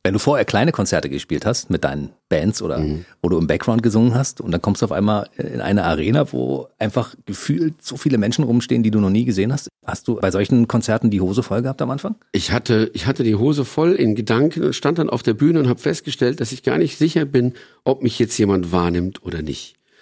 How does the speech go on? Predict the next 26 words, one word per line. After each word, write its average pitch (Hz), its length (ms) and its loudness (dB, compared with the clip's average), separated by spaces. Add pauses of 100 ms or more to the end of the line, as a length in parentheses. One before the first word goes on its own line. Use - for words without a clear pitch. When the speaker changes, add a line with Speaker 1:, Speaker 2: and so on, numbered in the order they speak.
(180)
Speaker 2:
Also 104 160 0
ich - 120 -4
wusste, 175 220 2
dass 131 180 2
Leute, 117 240 2
ich 101 140 0
hab 120 80 -4
Leute 120 240 -2
auch - 160 -10
mitsingen 160 480 0
sehen 139 320 0
und - 180 -2
jubeln, 143 540 2 (260)
aber 117 240 0
du 117 240 -2
hast 156 160 0
im 120 140 2
Blickfeld, 131 360 2
hast 123 200 -2
du - 20 -8
vielleicht, 107 540 -2 (260)
sagen 98 140 -2
wir 107 80 2
mal, 98 260 0 (400)
so 90 180 -8 (500)
achthundert - 760 -2